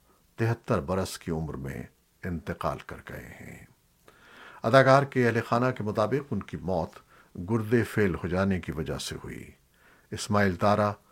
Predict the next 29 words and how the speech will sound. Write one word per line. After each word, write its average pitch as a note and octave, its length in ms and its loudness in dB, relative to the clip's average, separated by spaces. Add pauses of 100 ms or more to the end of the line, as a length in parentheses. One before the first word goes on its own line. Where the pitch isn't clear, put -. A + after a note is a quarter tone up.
(340)
گزشتہ G2 400 -4 (140)
تین A2+ 320 0
روز G2+ 220 -2
سے G2+ 340 -4 (100)
کراچی E2+ 480 -2
کے E2 340 -2 (440)
ایک F2 320 -6
نجی G2 420 -4
ہسپتال D2+ 460 -6
میں C#2 160 -10
زیر C2+ 240 -8 (160)
علاج F2 400 -4
تھے G2 180 -2 (500)
اور G2+ 180 2
جمعرات F#2+ 540 0
کو C#2+ 280 -8 (260)
خالق D2 580 -6 (280)
حقیقی E2+ 400 -10 (180)
سے - 220 -12
جا - 180 -6
ملے۔ - 380 -14 (1040)
فلمی B2+ 240 8
ستاروں، C#3 540 6
سیاستدانوں G#2+ 760 -2
اور G2+ 120 -4
صحافیوں F#2+ 480 -2
سمیت F#2 420 -4
کئی C3 200 2
افراد C2+ 320 -2